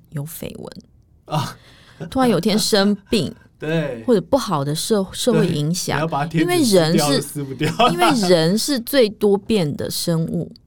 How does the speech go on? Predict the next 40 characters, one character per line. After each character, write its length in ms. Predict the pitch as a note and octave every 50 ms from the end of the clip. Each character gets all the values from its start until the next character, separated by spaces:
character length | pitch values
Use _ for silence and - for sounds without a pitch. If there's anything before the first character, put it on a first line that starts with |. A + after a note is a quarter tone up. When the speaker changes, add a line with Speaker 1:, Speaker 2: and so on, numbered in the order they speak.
| _ _
Speaker 2:
对， 180 | _ - F3 E3
Speaker 1:
你 80 | E3 E3
真 120 | A3+ B3
的 80 | A#3+ G#3+
不 140 | F#3 F#3+
知 80 | F3+ E3+
道 100 | F#3 F3+
他 80 | F3 F3
明 180 | F3 D#3 D3 D3
天 200 | D#3+ D#3+ D#3 D#3+
会 0 |
发-， 160 | D#3+ - D#3+ -
Speaker 2:
不 0 |
可 0 |
控 20 |
啊。 0 | -
Speaker 1:
可 100 | - F#3
是 140 | G3 B3 C#4 - -
I 160 | _ G#3+ G#3+ G#3+
P 280 | G#3 - - G#3 G#3 - - _ _
不 120 | _ - C#3+
会 260 | - - B2+ G2+ - _ - _ _ _ _ _ _ _ _ _ _ _ _ _
，I 120 | - C4 C4+
P 120 | C4 C4
不 120 | A#3 A3+ F#3
会 220 | F#3 A3+ G#3 F#3
死 320 | F#3 - - - - - -
，I 120 | F#3 F#3
P 120 | F#3 G3 F#3+
不 140 | F#3 -
会 160 | E3+ E3+ E3+ -
老 200 | - - - - _ _
，I 160 | _ A3+ A#3
P 120 | A#3 B3 A3+
永 180 | G3+ F#3 G3+
远 100 | G3+ F3
没 120 | D#3 D3+ D#3+
有 100 | D#3+ D3+
负 360 | - - - - - F3+ E3+
面。 300 | D#3 D#3 D#3+ D#3 -